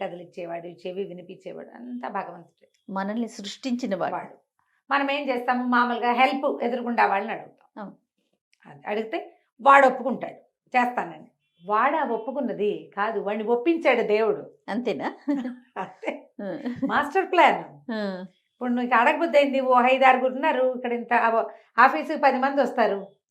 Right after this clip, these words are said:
Speaker 1: "రమగారు, ఎలా, ఏమైందో తెలుసా?" అని ముందు నాకెందుకు చెప్తావు చెప్పు నువ్వు?
Speaker 2: అదొక ప్రేమ, అంతే
Speaker 1: కదా? ఆ ప్రేమను కలిగించిన
Speaker 2: గౌరవం.
Speaker 1: వాడెవడు?
Speaker 2: ఆయనే.
Speaker 1: అంతే. ఇది ఖచ్చితంగా ఇలా ఉంటుంది. ఇప్పుడు ఒక నలుగురు ఉంటే,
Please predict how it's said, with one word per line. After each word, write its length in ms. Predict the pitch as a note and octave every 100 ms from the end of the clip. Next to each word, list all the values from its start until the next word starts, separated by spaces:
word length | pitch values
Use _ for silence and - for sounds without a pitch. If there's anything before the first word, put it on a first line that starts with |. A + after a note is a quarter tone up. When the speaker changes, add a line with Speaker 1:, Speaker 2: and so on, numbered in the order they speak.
| _ _ _ _
Speaker 1:
"రమగారు, 340 | G#3 G#3 A#3 A#3+
ఎలా, 280 | A3 A#3 B3
ఏమైందో 320 | A3+ C4 C4+
తెలుసా?" 340 | C4+ B3+ A#3+ C#4+
అని 220 | C#4 A#3+
ముందు 240 | A#3 B3
నాకెందుకు 460 | C4 A#3+ A#3+ A#3+ D4
చెప్తావు 260 | C#4 C#4
చెప్పు 220 | C4 A#3+ B3
నువ్వు? 360 | B3 C#4 C#4+ - -
Speaker 2:
అదొక 320 | B3 C#4 C#4 B3+
ప్రేమ, 260 | B3 B3+ C#4
అంతే 520 | G3+ C#4 - - - - C4
Speaker 1:
కదా? 280 | G#3+ C4+ E4+ C4 - - -
ఆ 80 | B3
ప్రేమను 460 | A#3+ B3+ C#4+ D4+
కలిగించిన 260 | C4 C4 B3
Speaker 2:
గౌరవం. 240 | B3+ C#4+
Speaker 1:
వాడెవడు? 680 | C4+ C4+ B3+ A#3+ C#4+ E4+ F#4+ - _
Speaker 2:
ఆయనే. 340 | - D#3+ D3 - F#3+
Speaker 1:
అంతే. 280 | G3+ F#3+ - - _ _ _ _ _ _ _
ఇది 420 | D4+ G4+ - - B3+
ఖచ్చితంగా 560 | C4+ C#4 C#4 C#4+ F4+ - _ _
ఇలా 220 | A3+ G3+
ఉంటుంది. 320 | F#3+ F3+ C#3 - _ _ _ -
ఇప్పుడు 200 | - C4
ఒక 80 | A#3+
నలుగురు 400 | A3+ A3 G#3+ A3+
ఉంటే, 400 | A3+ D4+ -